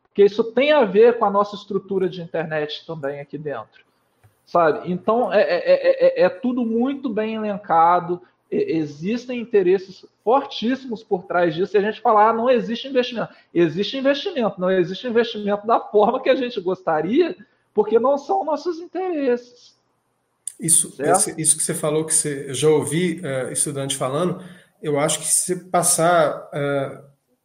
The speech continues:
Speaker 2: em certos contextos, você passar uma semana sem ouvir isso é impossível. E isso tem um nome, né? Isso tem um nome do que seria não isso, que é a neutralidade da rede. A gente não tem neutralidade da rede, e cada vez menos,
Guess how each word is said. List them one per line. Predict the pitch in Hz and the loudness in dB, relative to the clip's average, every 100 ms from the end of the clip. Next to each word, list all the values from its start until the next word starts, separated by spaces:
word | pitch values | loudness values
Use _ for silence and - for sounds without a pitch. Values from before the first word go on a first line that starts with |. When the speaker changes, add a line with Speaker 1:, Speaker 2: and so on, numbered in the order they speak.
| _ | _
Speaker 2:
em | - | -2
certos | - 170 170 | 2 2 2
contextos, | 160 143 170 - | 0 2 2 2
você | |
passar | 185 165 185 | 0 2 2
uma | |
semana | 185 170 175 | 2 2 0
sem | - 175 | 0 0
ouvir | 143 147 | 0 0
isso | 160 175 | 0 0
é | |
impossível. | 180 - - 220 147 127 - _ _ - | 0 0 0 -2 -6 -8 -14 _ _ -8
E | 156 156 | -6 -4
isso | 160 - | -4 -2
tem | 175 | 0
um | 185 | 2
nome, | 196 180 | 4 2
né? | 139 135 127 | 0 -2 -4
Isso | 127 - | -8 -10
tem | 139 | -8
um | 135 | -6
nome | 135 156 156 - | -2 -2 -2 -6
do | 143 | -16
que | 131 165 160 | -10 -6 -2
seria | - 151 160 170 | -2 0 0 0
não | 147 180 175 | 0 2 4
isso, | 185 - - | 2 0 0
que | 139 | -4
é | |
a | |
neutralidade | 139 151 147 139 151 | -2 0 2 2 2
da | 139 | 0
rede. | 135 143 | -2 -2
A | 127 | -4
gente | 127 160 | -6 -4
não | |
tem | 139 180 | 0 0
neutralidade | 160 147 139 131 123 | 0 0 0 -4 -4
da | 123 | -4
rede, | 139 170 - _ _ | -2 -2 -4 _ _
e | - | -4
cada | 139 131 | -2 0
vez | 151 | 0
menos, | 139 143 175 185 | 2 2 2 0